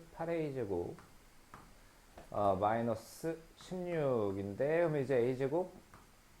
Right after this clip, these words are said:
마이너스 십육이 영이니까 A가 플러스 마이너스 사죠. A가 플러스 마이너스 사. 자, 그러면 A가 사라고 해봅시다.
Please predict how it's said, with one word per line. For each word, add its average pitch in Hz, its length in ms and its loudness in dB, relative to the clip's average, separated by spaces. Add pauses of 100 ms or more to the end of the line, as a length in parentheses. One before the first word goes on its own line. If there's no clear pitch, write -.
(240)
마이너스 113 460 -2
십육이 127 340 -2
영이니까 110 720 2
A가 123 320 0
플러스 214 420 -6
마이너스 165 460 -6
사죠. 131 340 -4 (800)
A가 104 220 -4 (120)
플러스 127 320 -6
마이너스 104 480 -8 (220)
사. 85 140 -6 (1900)
자, 131 340 10
그러면 151 280 6
A가 127 840 12
사라고 147 760 8
해봅시다. 131 800 0